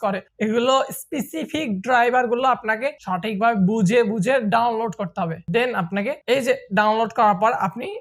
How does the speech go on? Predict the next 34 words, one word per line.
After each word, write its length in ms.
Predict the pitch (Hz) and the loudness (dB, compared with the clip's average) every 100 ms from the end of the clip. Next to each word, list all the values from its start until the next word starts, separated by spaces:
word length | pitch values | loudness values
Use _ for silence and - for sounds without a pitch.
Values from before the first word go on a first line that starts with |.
| - | -8
ইনস্টল 480 | 233 - - 226 190 | -6 -4 -2 0 0
দিলেন, 200 | 160 156 | -4 -4
কারণ 140 | 208 208 | -4 -4
ইনস্টল 440 | 277 294 - 311 277 | -4 -4 0 0 4
দেওয়ার 200 | 277 269 | 4 4
পর 100 | 285 | 2
আপনাকে 460 | 214 202 214 277 | 2 0 -4 -6
কম্পিউটার 400 | 269 208 190 208 - | -6 -4 -2 -2 0
একবারে 360 | 262 240 262 | 0 4 4
রিস্টার্ট 420 | 247 220 - 226 190 | 4 0 -2 -4 -2
দিতে 140 | 170 | -4
হবে। 120 | 165 165 | -4 0
বারে 300 | 196 233 240 | 2 4 4
বারে 220 | 240 240 | 2 0
রিস্টার্ট 480 | 226 240 180 240 208 | -2 -4 -4 -4 -2
দিলেও 260 | 247 254 | 0 0
চলে, 240 | 240 247 320 | 2 0 0
যে 80 | 208 | 0
আপনি 260 | 196 214 | 0 0
গ্রাফিক্স 400 | 202 190 190 214 | 0 0 2 0
ড্রাইভার 280 | 185 233 220 | 4 4 2
সবার 300 | 214 240 226 | 0 2 4
আগে 180 | 214 185 | 4 2
দিবেন। 240 | 175 165 | -2 -2
গ্রাফিক্স 580 | 156 - 185 190 220 220 | -4 -4 0 0 2 2
ড্রাইভার 240 | 240 240 233 | 2 2 2
সবার 300 | 294 285 277 | 2 4 4
আগে 140 | 262 | 2
ইনস্টল 380 | 254 220 - 233 | -4 -4 -4 0
দেওয়ার 160 | 226 226 | 2 2
পর 80 | |
আপনি 300 | 254 240 254 | 0 -2 -4
রিস্টার্ট 480 | 240 240 226 - 214 | -6 -6 -6 -2 -2
দিলেন, 280 | 185 190 196 | 0 -2 -4